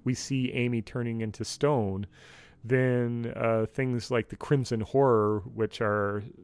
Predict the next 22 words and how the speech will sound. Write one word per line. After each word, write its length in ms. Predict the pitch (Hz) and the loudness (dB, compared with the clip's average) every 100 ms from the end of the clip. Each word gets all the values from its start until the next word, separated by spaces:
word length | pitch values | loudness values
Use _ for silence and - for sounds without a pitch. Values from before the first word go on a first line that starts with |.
| - 131 | -20 -18
supposed 380 | - 104 110 | -4 0 0
to 60 | - | -2
be 100 | 110 | -6
horrific, 560 | - 110 117 - 98 - | -2 -2 -2 -4 -10 -6
I 60 | 92 | -6
guess, 300 | 90 87 - | -6 -6 -4
or 180 | 98 95 | -4 -4
Sleep 360 | - 123 - | -2 -2 -2
No 80 | 113 | -4
More, 320 | 104 113 110 | -2 2 2
which 240 | 101 98 110 | 0 -2 -4
is 220 | 101 - | -6 -6
really, 640 | 107 117 110 110 104 101 - - - - _ - | -2 0 0 0 -2 -4 -8 -20 -20 -20 _ -8
uh, 360 | 104 104 101 98 - | -4 -2 -4 -6 -10
kind 200 | - 113 | -6 -4
of 80 | 101 | -2
a 60 | 95 | -2
hot 280 | 113 104 | -2 -4
mess 400 | 98 107 85 - | -4 -6 -8 -8
of, 500 | 101 - 98 95 90 95 | -8 -6 -6 -6 -6 -6
uh, 240 | 95 90 - | -6 -6 -6
ideas. 720 | 101 95 113 104 - - | -6 -4 -2 -2 -6 -14